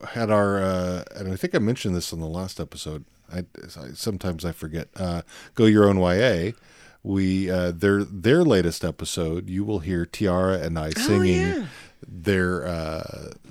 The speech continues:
Speaker 1: their,
Speaker 2: Their jingle?
Speaker 1: their, their intro
Speaker 2: <laughs>
Speaker 1: song.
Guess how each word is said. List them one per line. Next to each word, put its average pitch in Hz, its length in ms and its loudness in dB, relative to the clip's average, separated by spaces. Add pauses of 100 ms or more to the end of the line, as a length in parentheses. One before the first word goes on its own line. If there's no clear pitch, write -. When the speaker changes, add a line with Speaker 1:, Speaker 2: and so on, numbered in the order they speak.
(200)
Speaker 1:
their, 101 380 2
Speaker 2:
Their - 220 -4
jingle? 165 360 2
Speaker 1:
their, - 60 -10
their 113 220 6
intro 107 500 6 (100)
Speaker 2:
<laughs> - 20 -10
Speaker 1:
song. 85 420 2